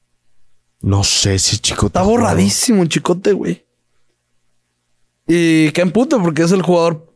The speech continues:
Speaker 2: bueno, es uno de los jugadores para mí más, más peligrosos, güey.
Speaker 1: A
Speaker 2: A
Speaker 1: ver,
Speaker 2: ver,
Speaker 1: contra
Speaker 2: chécalo.
Speaker 1: Monterrey, jugó Mayorga y no jugó.
Speaker 2: No jugó Chicote ahí.
Speaker 1: Contra San Luis, no, ¿verdad?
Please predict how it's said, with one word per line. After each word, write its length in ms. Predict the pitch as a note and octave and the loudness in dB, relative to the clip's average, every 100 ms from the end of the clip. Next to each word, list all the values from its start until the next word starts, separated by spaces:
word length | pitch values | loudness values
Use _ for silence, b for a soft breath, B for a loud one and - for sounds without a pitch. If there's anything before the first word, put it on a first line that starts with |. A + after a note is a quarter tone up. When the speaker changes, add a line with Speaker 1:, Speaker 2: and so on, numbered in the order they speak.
| _ | _
Speaker 2:
bueno, 260 | F3+ F3 E3 | -2 0 2
es 120 | D#3+ | 2
uno 180 | G3 G3 | 2 2
de 60 | |
los 100 | E3 | 0
jugadores 300 | C#3+ E3 F3 | 2 2 2
para 200 | F3 D#3 | 0 -2
mí 200 | D3 D#3+ | 0 0
más, 920 | E3 E3 E3+ E3 - - - - - _ _ _ - | 2 2 2 0 0 -2 -4 -6 -12 _ _ _ -6
más 480 | D3+ D#3 D3 - - - - _ | -2 -2 -2 -6 -8 -18 -20 _
peligrosos, 580 | - E3+ C3+ C#3 - G#3+ | -2 -2 -2 -2 0 0
güey. 320 | F3 E3 E3+ _ _ _ _ _ _ _ _ _ _ _ _ _ _ _ _ _ _ _ _ _ _ B2 | 0 -2 -4 _ _ _ _ _ _ _ _ _ _ _ _ _ _ _ _ _ _ _ _ _ _ -2
Speaker 1:
A 60 | |
Speaker 2:
A 40 | B2 | 0
Speaker 1:
ver, 80 | B2 | 2
Speaker 2:
ver, 80 | A#2 | 0
Speaker 1:
contra 260 | B2+ A#2+ C3 | 0 0 2
Speaker 2:
chécalo. 300 | B2+ B2 B2+ | 2 2 2
Speaker 1:
Monterrey, 1080 | B2+ G#2 - B2 C3 D3 F3+ F#3+ F#3+ F#3+ - b b b b | 0 -2 -2 0 0 2 2 2 2 0 -4 b b b b
jugó 380 | - B2 C3 C#3 | -4 0 2 2
Mayorga 960 | C#3 B2+ C3+ E3 F#3 F3 E3+ F3 F3+ - | 2 2 2 2 2 2 4 2 0 0
y 520 | D3+ E3 F3+ F#3+ - C#3 | 0 2 2 2 0 0
no 460 | A#2 G#2+ G#2+ A2+ | 2 2 2 0
jugó. 560 | - F3+ A2+ G2+ - - _ | 2 2 2 0 -6 -18 _
Speaker 2:
No 120 | D#3 D#3+ | -4 0
jugó 200 | F3 E3 | 0 0
Chicote 340 | D#3+ E3 D#3 | 0 0 0
ahí. 260 | D3 B2+ _ _ _ _ _ - - | -2 -4 _ _ _ _ _ -14 -2
Speaker 1:
Contra 460 | B2 A#2+ B2 A#2+ | 0 0 2 0
San 260 | A#2+ A#2 A#2+ | 2 2 2
Luis, 540 | C#3+ D#3 F3 F#3+ E3 | 2 2 2 0 0
no, 200 | C3+ C3 | 0 2
¿verdad? 440 | D3+ B2+ C#3+ - | 2 2 0 -4